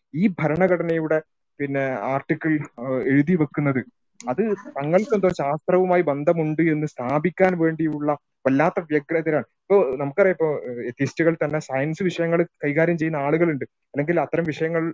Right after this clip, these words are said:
സംസാരിക്കുന്നതുണ്ട്. അപ്പൊ അത്, അതുമായി ബന്ധപ്പെട്ടുകൊണ്ടുള്ള വിഷയങ്ങൾക്ക് മുമ്പിൽ ഇതൊക്കെ കാണിക്കുന്നതിന് എന്തെങ്കിലും തരത്തിലുള്ള ഒരു, ഒരു അർത്ഥമെങ്കിലും നമുക്ക് കൽപ്പിച്ചു കൊടുക്കാനെങ്കിലും പറ്റും. പക്ഷേ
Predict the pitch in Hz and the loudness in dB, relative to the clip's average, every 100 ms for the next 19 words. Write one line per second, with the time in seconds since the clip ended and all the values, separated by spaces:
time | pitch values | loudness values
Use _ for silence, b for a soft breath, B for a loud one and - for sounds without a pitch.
0 | 139 139 127 - - 170 175 175 160 117 | -6 -6 -2 -2 -2 -4 -2 0 0 -2
1 | _ _ - 139 123 135 127 131 170 220 | _ _ -10 -8 -6 -2 -2 2 4 6
2 | 247 226 214 190 190 202 202 185 185 165 | 6 4 0 0 -2 -2 -2 0 0 0
3 | 170 170 170 170 170 175 151 147 160 156 | 0 0 2 0 -2 -2 -2 0 0 0
4 | 151 156 143 147 147 156 156 151 143 175 | -2 -4 -4 -4 -2 -2 -2 -4 -4 -2
5 | 190 208 180 165 170 - 180 175 175 175 | 0 0 0 -4 -12 -2 0 2 2 0
6 | _ - 160 143 135 196 196 185 185 170 | _ -2 0 2 2 2 4 2 2 0
7 | 165 - 147 151 - 185 156 202 202 202 | -2 0 0 0 0 2 2 4 4 4
8 | 175 139 - - _ _ - - 190 | 2 0 -6 -16 _ _ -4 2 4